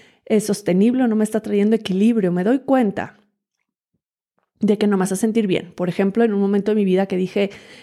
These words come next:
"Voy a regresar a correr", porque yo corría mucho, me puse a correr <laughs> durante dos semanas y todo mal.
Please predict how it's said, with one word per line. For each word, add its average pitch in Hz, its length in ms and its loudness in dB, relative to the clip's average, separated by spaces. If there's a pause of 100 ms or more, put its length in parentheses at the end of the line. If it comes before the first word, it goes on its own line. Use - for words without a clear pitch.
"Voy 233 320 2
a 262 60 0
regresar 202 400 0
a 196 80 -4
correr", 262 320 2
porque 196 200 -4
yo 180 120 -2
corría 208 240 -2
mucho, 262 480 0 (1120)
me 214 140 0
puse 208 180 -2
a 202 60 0
correr 254 520 0
<laughs> 262 460 0 (640)
durante 247 480 2
dos 185 140 0
semanas 247 640 0
y 190 100 -2
todo 190 240 -2
mal. 160 360 -2